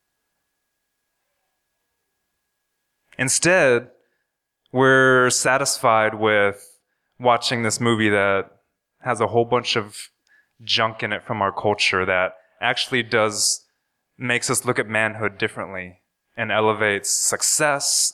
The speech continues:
elevates fulfilling sexual desire, um,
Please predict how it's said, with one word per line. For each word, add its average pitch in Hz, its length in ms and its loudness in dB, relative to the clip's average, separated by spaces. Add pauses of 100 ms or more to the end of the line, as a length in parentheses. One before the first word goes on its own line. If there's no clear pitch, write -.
elevates 104 720 0 (160)
fulfilling 117 420 -2
sexual 117 400 -2
desire, 117 840 0 (380)
um, 92 640 0